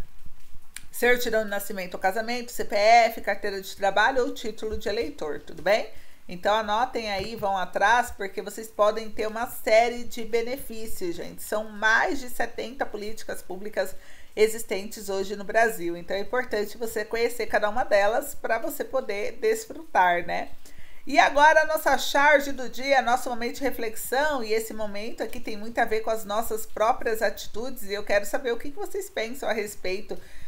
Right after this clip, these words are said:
já que estamos falando do nosso meio ambiente e como o meio ambiente ele traz impactos, né, em questão aí a, ao nosso clima. E eu vou trazer pra vocês um pouquinho dessa reflexão hoje. Olha só, que calor!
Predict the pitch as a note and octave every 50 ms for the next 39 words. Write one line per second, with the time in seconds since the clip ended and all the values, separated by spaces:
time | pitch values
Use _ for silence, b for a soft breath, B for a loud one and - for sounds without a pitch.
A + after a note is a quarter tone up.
0 | B B - F3+ A#3 A#3+ A#3 A#3+ A#3+ A#3 - - A#3 A#3 A3+ - - G#3+ F#3+ G3
1 | G3+ G#3 G3+ G3+ G3+ F#3+ G3 G3 G3 G3 G3 G3 G3+ G3+ - - F#3+ G3 F#3+ F#3+
2 | F#3+ F#3+ F#3 F3+ F3 F3 F3 F3+ G#3 A3+ A#3 A#3 A#3+ A#3 - - F#3 F#3 - -
3 | - - B3 A#3+ C#4+ D#4 D4+ C4 A#3+ B3 A#3 A#3 A#3 G#3+ G3+ G3+ G3 G3 G3+ A3+
4 | A3+ - - G3 F#3+ F#3+ - - G3 G3+ G#3 G#3+ - G#3+ A3 A#3 - - F#3+ F#3
5 | G3+ A#3+ A#3 - - - G3 F3 F3 - A3 F#3+ F#3+ G3 G3+ G3+ - - G3 G3
6 | - - - F#3+ G3 G3 F#3 F#3 F3+ F#3 G3 F#3+ F#3+ B B B B B B B
7 | - F#3 F#3+ F#3+ F#3 - - G#3+ G#3+ G#3 G3+ G3+ G3+ G#3+ G#3+ - - - - -
8 | G#3 F#3 F#3+ G3 F#3+ F3+ F3+ F3 E3+ - B B B B - - G#3+ A#3+ C4 C#4
9 | C#4 B3+ A#3+ A#3+ - D#4 C#4+ D4 C4+ A#3 A3+ A3 - A3 A3+ A#3 A#3+ A#3+ - A3
10 | G3 G3+ G#3 G#3 G3+ G#3 A3 G#3 - - - F#3+ F#3+ G3 G3 G3 F#3+ G3 - A3
11 | G#3 G#3 G#3 - G3+ G3 G3 - - - C4+ C#4+ C#4 A3+ F#3+ F#3 F3+ E3+ E3+ F#3+
12 | G#3 A3+ C4+ D4 F#4 C#4+ - - G#3+ G3 F#3+ F3+ - - - - - - - -
13 | D#4+ D4 D4 C4+ A#3+ A#3+ C4 - B3+ G3+